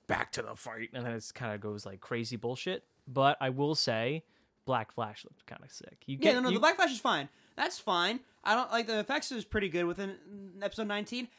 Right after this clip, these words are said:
Speaker 2: I just don't like some of, like, the animation quality at certain points. Just,
Speaker 1: Mm-hmm.
Speaker 2: like
Speaker 1: It's, it's a little inconsistent.
Speaker 2: Yeah, it just kinda dips at certain points where it's just like,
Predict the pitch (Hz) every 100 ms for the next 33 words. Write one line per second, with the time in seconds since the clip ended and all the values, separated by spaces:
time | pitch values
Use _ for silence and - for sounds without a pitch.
0 | _ - 208 254 233 233 185 180 180 -
1 | 180 170 160 - 151 151 151 147 143 139
2 | 143 - 151 147 139 143 - 143 139 143
3 | - 139 139 139 139 - 131 147 139 139
4 | 135 147 143 123 113 156 - 147 131 135
5 | 127 - 120 113 113 113 113 117 113 123
6 | - - 220 202 202 220 - 277 202 143
7 | 190 185 - 190 - 180 180 190 190 180
8 | 180 175 170 180 - 180 165